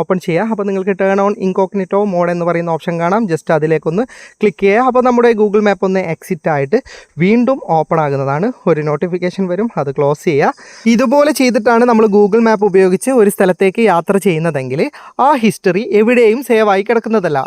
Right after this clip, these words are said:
അതിപ്പോൾ നമുക്ക് WhatsApp-ൽ ഒരാൾ അയച്ചു തന്ന ലൊക്കേഷനാണ് നമ്മൾ പോകുന്നതെങ്കിലും നമ്മൾ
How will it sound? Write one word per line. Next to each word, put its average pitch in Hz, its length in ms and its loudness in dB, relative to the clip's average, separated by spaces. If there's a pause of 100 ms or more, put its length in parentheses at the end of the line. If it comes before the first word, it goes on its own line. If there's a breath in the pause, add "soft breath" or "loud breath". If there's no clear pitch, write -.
(120)
അതിപ്പോൾ 196 260 0
നമുക്ക് 202 320 0
WhatsApp-ൽ 196 480 0
ഒരാൾ 180 300 0
അയച്ചു 160 280 -4
തന്ന 165 300 -6
ലൊക്കേഷനാണ് 180 760 -2 (440 loud breath)
നമ്മൾ 185 160 2 (100)
പോകുന്നതെങ്കിലും 175 800 0
നമ്മൾ 220 180 2